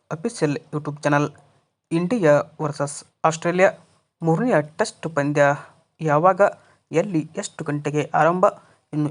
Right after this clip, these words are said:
ಇತರ ಒಂದು ಸಂಪೂರ್ಣವಾದ ಮಾಹಿತಿ ಈ ಒಂದು ವಿಡಿಯೋದಲ್ಲಿ ನಾನು ನಿಮಗೆ ತಿಳಿಸಿಕೊಡುತ್ತಾ ಹೋಗ್ತೀನಿ. ಅದಕ್ಕಿಂತ ಮುಂಚೆ ಯಾರೆಲ್ಲ ನಮ್ಮ ಚಾನಲ್ಗೆ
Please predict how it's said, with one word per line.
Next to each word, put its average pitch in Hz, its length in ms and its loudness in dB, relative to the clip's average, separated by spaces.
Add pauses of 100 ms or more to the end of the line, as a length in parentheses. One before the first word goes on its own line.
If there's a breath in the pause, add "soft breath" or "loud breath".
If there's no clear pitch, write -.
(120)
ಇತರ 165 160 -10 (160)
ಒಂದು 151 180 -2 (460)
ಸಂಪೂರ್ಣವಾದ 160 640 -4 (120)
ಮಾಹಿತಿ 147 480 -2 (440)
ಈ 240 160 -8 (140)
ಒಂದು 151 200 -2 (460)
ವಿಡಿಯೋದಲ್ಲಿ 151 580 -2 (500 soft breath)
ನಾನು 156 240 2
ನಿಮಗೆ 151 400 -2 (160)
ತಿಳಿಸಿಕೊಡುತ್ತಾ 156 640 -2 (220)
ಹೋಗ್ತೀನಿ. 190 360 -4 (500 soft breath)
ಅದಕ್ಕಿಂತ 165 440 -6
ಮುಂಚೆ 151 400 -2 (760)
ಯಾರೆಲ್ಲ 175 280 2
ನಮ್ಮ 151 220 0
ಚಾನಲ್ಗೆ 147 520 -2